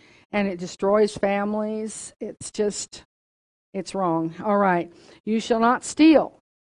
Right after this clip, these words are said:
No, you don't make a good e-, an excuse about, "Well, I'm just borrowing it for now, I'll return it." No, it's still stealing. And, um, by the way, going back to you shall not murder, when you say really bad things about people to people, you're killing their reputation.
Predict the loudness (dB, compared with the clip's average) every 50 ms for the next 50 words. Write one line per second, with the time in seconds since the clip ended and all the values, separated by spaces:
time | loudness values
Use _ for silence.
0 | _ _ _ _ _ _ -6 -2 0 4 4 6 6 6 4 4 0 0 2 2
1 | 2 2 2 2 2 2 4 4 2 0 2 4 6 6 6 4 -2 -4 -2 -2
2 | -2 -2 -4 -6 -10 -6 -4 -4 -4 -4 -4 -2 0 2 2 2 2 4 4 6
3 | 6 6 6 4 2 0 -2 -6 -4 2 4 6 6 6 4 2 0 0 -2 -4
4 | -4 -4 -4 -4 -2 -2 -2 0 0 0 0 0 0 -2 -2 -4 -4 -6 -8 -10
5 | -10 -6 -4 -4 -2 -2 -4 -6 -8 -14 _ _ -8 -6 -4 -2 -2 -2 -4 -6
6 | -8 -12 _ _ _ _ _ _ _ _ -10 -10 -8 -8 -10 -6 -2 -2 -2 -2
7 | -4 -6 -2 0 2 2 2 0 -2 -6 -10 -14 -16 -20 -20 -20 -20 _ _ _
8 | _ _ _ _ _ _ _ _ _ _ _ _ _ _ _ _ _ _ _ _
9 | _ 2 4 4 4 4 2 0 -4 -2 0 2 2 2 2 2 0 0 -2 -4
10 | -8 _ _ _ _ _ _ -20 _ _ _ _ _ -4 2 6 6 8 8 6
11 | 6 4 4 4 4 2 4 4 4 2 2 0 -4 -10 -10 -8 -6 -6 -4 -4
12 | -4 -4 -4 -2 -2 -2 0 0 0 -2 -2 -2 -4 -4 -4 -4 -4 0 0 0
13 | 2 2 2 2 2 2 2 0 0 0 -2 -4 -4 -4 -4 -6 -8 -6 -6 -6
14 | -6 -6 -6 -4 -6 -4 -4 -6 -10 -10 -8 -6 -6 -6 -4 -4 -4 -4 -4 -2
15 | -2 -4 -4 -2 -2 -2 -2 0 0 -2 -2 -2 -2 -4 -6 -6 -8 -12 -10 -8
16 | -8 -8 -8 -10 -14 -18 -18